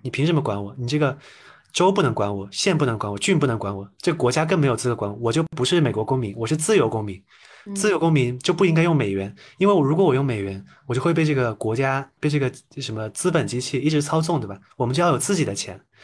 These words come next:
Speaker 1: 我们自己的钱是什么？比特币就是一个叫，他们叫 sound money，就是合理的钱。这个钱，你只要把你的电脑接上网，它自然而然的就会出现，然后每个人就可以拿去花这个钱，就像上天的禀赋一样。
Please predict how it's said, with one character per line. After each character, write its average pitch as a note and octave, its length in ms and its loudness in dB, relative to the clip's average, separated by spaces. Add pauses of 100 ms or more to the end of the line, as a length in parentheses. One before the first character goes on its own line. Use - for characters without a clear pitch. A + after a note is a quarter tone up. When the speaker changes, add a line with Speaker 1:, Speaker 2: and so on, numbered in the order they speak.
(300)
Speaker 1:
我 A2+ 80 -4
们 B2+ 80 0 (100)
自 D3 40 -6
己 F3+ 80 4
的 D3+ 60 4
钱 A2+ 180 -4
是 C3+ 100 -4
什 A2 140 -6
么？ G2 120 -10 (220)
比 A#2+ 120 -2
特 C#3+ 160 0
币 C#3+ 100 2
就 C3+ 100 0
是 B2 140 -4
一 G#2+ 80 -4
个 G2+ 300 -8
叫， - 120 -10
他 C#3 140 -4
们 C3+ 80 0
叫 C3 140 0
sound C#3+ 280 0
money， C3 380 0
就 F#2+ 100 -14
是 A2 100 -10
合 A#2+ 320 -2
理 E3+ 120 4
的 G2+ 100 -6
钱。 G2 260 -12 (360)
这 - 140 -6
个 D#3+ 60 2
钱， A2+ 320 -2 (280)
你 B2+ 80 -4
只 B2+ 120 -2
要 C3 100 2
把 C3 160 0
你 A2+ 100 -6
的 G#2 360 -8
电 E3 200 0
脑 A#2 140 -2
接 C3 140 0
上 C#3+ 200 -2
网， G2+ 200 -6 (200)
它 - 120 -4 (100)
自 G3+ 140 2
然 D#3+ 120 4
而 C3 100 0
然 A#2 120 -2
的 A#2+ 120 -2
就 C3 120 -8
会 C3 100 -6
出 D#3 160 0
现， D#3 320 -2 (340)
然 B2+ 80 -2
后 D#3 60 2
每 C3+ 120 2
个 B2+ 60 2
人 D3 140 4
就 C#3+ 80 0
可 C#3+ 120 -2
以 C3 40 0
拿 A#2 120 -2
去 - 120 -4
花 C#3+ 200 -2
这 D3+ 100 0
个 C3 60 0
钱， G2 240 -8
就 D#3 120 -4
像 D3 220 2
上 D#3+ 360 -2
天 D3+ 140 -2
的 C#3+ 80 0
禀 A2+ 180 -8
赋 B2+ 220 -2
一 G2+ 60 -4
样。 G2+ 140 -8